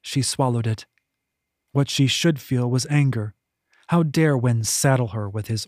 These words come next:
ornery cat? Did he truly think she was so hapless she required this cream-colored tangle ball to keep an eye on her? She couldn't raise much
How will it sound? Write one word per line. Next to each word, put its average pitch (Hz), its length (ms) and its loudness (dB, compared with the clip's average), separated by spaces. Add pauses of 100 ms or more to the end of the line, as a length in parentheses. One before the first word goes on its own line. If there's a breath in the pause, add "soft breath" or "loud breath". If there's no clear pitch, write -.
ornery 107 460 0
cat? 117 340 -2 (540 loud breath)
Did 156 140 2
he 156 120 2
truly 156 420 2
think 147 280 0
she - 200 -2
was 139 160 0
so 131 200 -2
hapless 135 500 -2
she - 140 -6
required 127 560 -2
this 131 220 -2 (120)
cream-colored 135 760 -2 (120)
tangle 135 420 -2
ball 127 280 0
to 123 140 -6
keep 139 240 -4
an 120 100 -6
eye 135 220 -2
on 160 120 0
her? 165 260 -2 (560)
She - 180 -16
couldn't 120 340 -2
raise 117 280 0
much 123 180 0